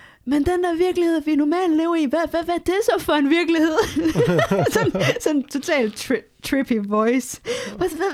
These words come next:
hvad, hvad er det så?" Og så er der, så er der noget, der siger, "Det er håndteringsvirkeligheden."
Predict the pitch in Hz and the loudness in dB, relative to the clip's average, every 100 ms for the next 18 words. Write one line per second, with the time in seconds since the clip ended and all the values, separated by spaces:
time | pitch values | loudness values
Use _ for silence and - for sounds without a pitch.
0 | 285 359 330 392 392 440 440 - - - | -2 -2 0 0 0 0 -2 -2 -4 -6
1 | - 311 - - _ _ _ _ _ _ | -18 -20 -20 -20 _ _ _ _ _ _
2 | - 220 254 214 - 247 233 226 240 233 | -12 -6 -4 -4 -6 -6 -4 -4 -4 -8
3 | 214 208 - 226 226 - 254 262 196 - | -10 -10 -8 -6 -6 -6 -6 -4 -6 -8
4 | 208 202 202 208 185 | -10 -8 -8 -8 -10